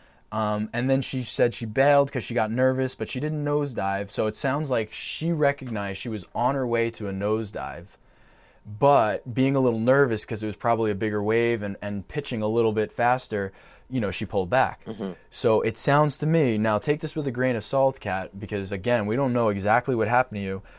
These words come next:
Speaker 1: but it does sound to me like you, you, you stopped committing. You know, you didn't fully commit to that wave and just go for it.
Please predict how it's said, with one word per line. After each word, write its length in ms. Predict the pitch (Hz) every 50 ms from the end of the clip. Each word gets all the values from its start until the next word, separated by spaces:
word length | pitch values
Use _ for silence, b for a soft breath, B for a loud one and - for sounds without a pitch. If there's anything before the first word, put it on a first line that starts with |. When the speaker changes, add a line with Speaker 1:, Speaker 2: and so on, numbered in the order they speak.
| B B B B
Speaker 1:
but 100 | - 123
it 80 | 123 -
does 220 | - 151 156 147
sound 240 | - 170 147 139 135
to 60 | 127
me 220 | 123 139 147 147 135
like 280 | 113 104 101 - - - -
you, 280 | 107 107 107 107 107 -
you, 360 | 104 107 107 104 101 95 95 - - - - - - _ - - -
you 100 | 107 110
stopped 380 | - - - 131 117 - -
committing. 400 | - 113 107 110 95 87 76 -
You 100 | 92 101
know, 100 | 104 101
you 120 | 101 104 104
didn't 200 | 123 127 127 113
fully 280 | - - 120 117 113
commit 380 | 104 - 113 104 110 113 110 -
to 80 | 113
that 180 | 107 101 95 -
wave 300 | 98 107 110 110 110 95
and 100 | 98 95
just 240 | 101 98 90 98 -
go 180 | 110 107 110
for 300 | 117 - - 98 92 87
it. 120 | 90 90